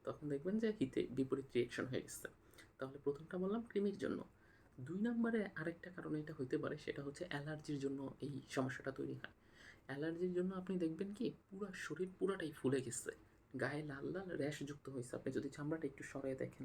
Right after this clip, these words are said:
লোমটা, এবং সাথে আরেকটা বিষয় দেখবেন ওর পুরা বডি ultimately কী হচ্ছে, তখন চুলকাচ্ছে না, চুলকানোর জন্য ও আর তখন নর্মাল থাকতে পারতেছে না,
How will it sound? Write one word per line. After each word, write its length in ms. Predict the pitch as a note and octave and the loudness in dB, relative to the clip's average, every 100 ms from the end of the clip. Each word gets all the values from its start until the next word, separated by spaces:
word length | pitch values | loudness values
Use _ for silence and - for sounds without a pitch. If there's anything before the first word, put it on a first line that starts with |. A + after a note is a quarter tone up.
| C3 | -4
লোমটা, 320 | - B2+ - - - - - - - | -4 -4 -6 -10 -20 -20 -20 -14 -2
এবং 260 | F3 G#3 G#3 | -2 0 -4
সাথে 280 | D#3+ D#3 D#3+ | -4 -4 -4
আরেকটা 360 | D3 D3 - | -4 -6 -4
বিষয় 300 | D#3+ D#3+ F3 | -4 -4 -4
দেখবেন 320 | D#3 B2+ - F#3 | 0 0 0 -4
ওর 100 | - - | -4 -2
পুরা 180 | F#3 F#3+ C3+ | -4 -2 4
বডি 280 | C3+ C#3+ F3 D3+ | 4 6 2 0
ultimately 340 | D3+ E3+ E3+ - | -4 -10 -12 -8
কী 80 | D3 | -6
হচ্ছে, 220 | D#3 - C3+ | -6 -8 -8
তখন 180 | D3 D3 | -6 -4
চুলকাচ্ছে 460 | - F#3 G3 - - | 0 0 -2 -4 -2
না, 120 | F#3 - - - - - | -2 -2 -10 -18 -18 0
চুলকানোর 500 | F#3 F#3 F#3+ G3 G3 | 0 2 0 0 -4
জন্য 140 | F#3+ G3+ E3 | -2 0 0
ও 60 | |
আর 80 | D3 - | -2 -6
তখন 220 | C3+ D3+ | -10 -2
নর্মাল 360 | C3+ B2 B2 B2 | 0 0 0 -2
থাকতে 260 | B2+ B2+ B2 | -4 -2 -2
পারতেছে 380 | - - - | -2 -8 -14
না, 80 | C3 | -14